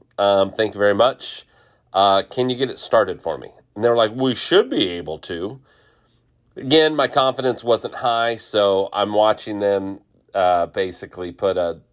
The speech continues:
jump starter on the, on the truck, and they did get it started. So I call my dad, and I'm like, "Hey, Dad, none of this makes sense. They're trying to tell me I need to do, go to a dealership. I think they're, I think they're wrong.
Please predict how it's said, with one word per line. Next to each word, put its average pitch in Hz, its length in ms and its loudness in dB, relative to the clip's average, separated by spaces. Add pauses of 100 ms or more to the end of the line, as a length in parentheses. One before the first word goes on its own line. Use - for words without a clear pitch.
(160)
jump 101 220 -4
starter 92 400 -2
on 85 140 -2
the, 82 220 -6
on 85 140 -8
the 80 80 -10
truck, 85 340 -4
and 80 260 -10
they 101 120 2
did 87 160 -8
get 73 140 -12
it 64 60 -16
started. 76 420 -6 (840)
So 147 640 2
I 254 80 2
call 294 180 4
my 262 140 0
dad, 139 420 0
and 107 140 -10
I'm 120 60 -4
like, 131 140 -2
"Hey, 156 140 0
Dad, 98 280 -2 (440)
none 196 360 2
of 190 140 -8
this 147 220 -2
makes 113 260 -2
sense. 92 480 -8
They're 135 320 2
trying 147 400 0
to 147 60 -8
tell 135 220 0
me 131 160 -2
I 117 100 0
need 117 220 -6
to 107 60 -10
do, 101 460 -8 (440)
go 104 160 2
to 98 140 -2
a 90 40 -6
dealership. 87 560 -8 (180)
I 120 140 2
think 110 240 -8
they're, 92 320 -6 (1300)
I 117 80 -2
think 135 160 -2
they're 107 100 0
wrong. 104 600 2